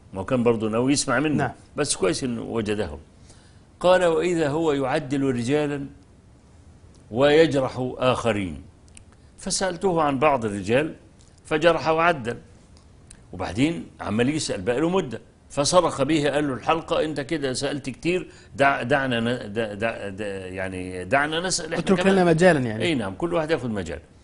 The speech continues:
Speaker 1: فقال بقي بن مخلد: أريد أن أسأل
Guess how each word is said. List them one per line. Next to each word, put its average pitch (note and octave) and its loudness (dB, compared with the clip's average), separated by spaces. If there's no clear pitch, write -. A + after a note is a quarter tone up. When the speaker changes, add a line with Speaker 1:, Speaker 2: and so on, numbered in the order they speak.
Speaker 1:
فقال C#3+ -2
بقي B2+ -4
بن A2 -4
مخلد: C3+ -6
أريد D#3+ 0
أن C4 -6
أسأل A2+ -4